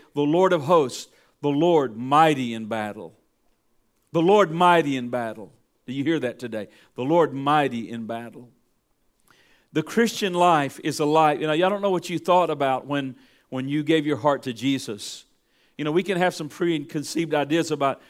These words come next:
what it means to follow Jesus. But the Christian life, are many, there are many metaphors and facets to that,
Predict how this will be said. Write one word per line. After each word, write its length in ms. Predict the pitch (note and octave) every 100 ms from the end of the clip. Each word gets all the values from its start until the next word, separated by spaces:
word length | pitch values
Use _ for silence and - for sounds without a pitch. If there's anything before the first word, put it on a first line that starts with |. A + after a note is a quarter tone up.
| _
what 160 | - E3
it 140 | E3
means 560 | C#3+ E3 D#3+ C3+ C3 -
to 100 | C3
follow 480 | - D#3 D3 C3+ B2
Jesus. 800 | - D3 C3+ - A#2 - - - _ _ _ _ _ _ _ _ _ _ _ _ _ _ _ _
But 140 | F3 F3
the 80 | F3+
Christian 560 | - A#3+ B3 - F#3+
life, 580 | F3+ F3+ C#3 B2+ B2+ -
are 260 | - C#3+ C3
many, 360 | E3 G3 G3+ E3+
there 140 | D#3
are 40 |
many 240 | E3 G3+ F#3
metaphors 640 | E3 E3+ E3 E3+ E3 D3+
and 120 | C#3 A#2+
facets 460 | D#3+ D#3+ E3 C3
to 100 | D3+
that, 300 | D3 D#3 -